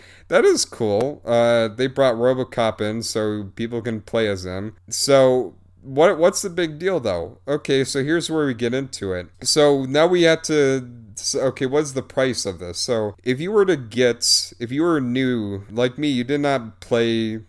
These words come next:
Mortal Kombat eleven, and you're just gonna buy it right now with the D L C included. On pretty much in, I,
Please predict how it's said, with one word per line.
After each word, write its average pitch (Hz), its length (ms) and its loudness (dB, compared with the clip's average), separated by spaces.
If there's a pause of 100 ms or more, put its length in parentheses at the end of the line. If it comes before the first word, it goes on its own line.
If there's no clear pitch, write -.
(160)
Mortal 113 300 0
Kombat 113 420 -2
eleven, 101 300 -4
and 104 100 -6
you're 117 160 -4
just 113 180 -8
gonna 110 140 -4
buy 95 260 -2
it 95 180 -2 (140)
right 98 340 -2
now 98 300 -2
with 95 300 -6
the 120 80 -6
D 104 180 -6
L 98 160 -2
C 90 320 -8
included. 98 720 -8
On 123 720 -4
pretty 147 160 0
much 170 280 -6
in, 156 460 -6
I, 123 120 0